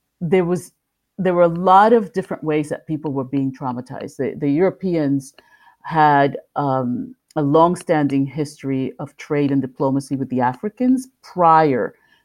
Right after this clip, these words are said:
to them beginning to enslave and, and colonize the African continent. And so, so when you move back, what you realize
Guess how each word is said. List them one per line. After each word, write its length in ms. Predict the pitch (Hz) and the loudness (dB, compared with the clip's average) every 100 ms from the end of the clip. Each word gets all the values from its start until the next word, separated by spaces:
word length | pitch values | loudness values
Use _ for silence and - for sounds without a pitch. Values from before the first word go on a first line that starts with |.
| _ | _
to 220 | 165 147 | 0 2
them 480 | 127 135 127 127 123 147 | 4 4 4 2 0 -4
beginning 360 | 131 139 135 | -2 0 0
to 140 | 135 127 | 0 0
enslave 680 | 127 - 139 123 117 117 - | 0 -2 -2 0 -2 -4 -8
and, 200 | 127 - | -8 -8
and 320 | 127 127 120 | -8 -8 -8
colonize 800 | - 151 135 131 117 113 113 - _ _ | -8 -2 0 0 -4 -6 -8 -12 _ _
the 140 | 139 131 | -2 2
African 440 | 127 127 123 123 | 2 -2 -6 -8
continent. 840 | 123 - 143 135 127 - - - - - - - _ | -8 -8 -4 -2 -2 -6 -10 -14 -20 -20 -20 -20 _
And 180 | 165 156 | 0 2
so, 560 | - 175 165 160 156 - | 4 6 8 8 6 2
so 140 | 185 | -2
when 160 | 160 165 | 0 0
you 60 | |
move 360 | 165 208 240 - | 2 2 2 0
back, 460 | 170 160 151 143 151 | 0 2 2 0 -2
what 180 | 143 | -4
you 60 | 143 | -4
realize 680 | 135 160 156 147 135 131 | 0 2 2 2 0 -2